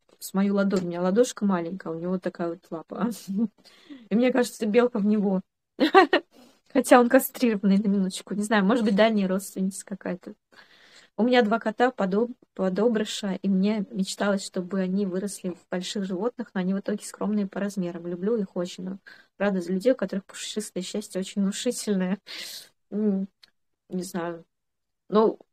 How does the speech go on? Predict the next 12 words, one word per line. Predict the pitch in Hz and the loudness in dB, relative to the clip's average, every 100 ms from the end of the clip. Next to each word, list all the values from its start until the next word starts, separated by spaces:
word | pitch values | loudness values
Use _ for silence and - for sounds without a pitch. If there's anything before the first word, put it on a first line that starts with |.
| _ | _
действительно | 190 185 - 220 - 196 | -12 -10 -6 -4 -2 -2
приятно. | - 226 - | -2 -2 0
Вася | 190 254 - | 0 -2 -2
очень | 233 - 233 | -6 -6 -4
ласковый, | 208 185 - 175 | -4 -4 -4 -6
кстати. | - - 175 - | -6 -8 -8 -10
Он | 185 | -12
часто | - 196 - | -8 -8 -8
просится | - 202 202 - - 180 170 160 - _ _ | -12 -6 -6 -8 -10 -8 -6 -8 -16 _ _
к-, | - | -8
на | 185 | -6
колени, | 180 170 175 254 240 | -4 -2 -2 -4 -6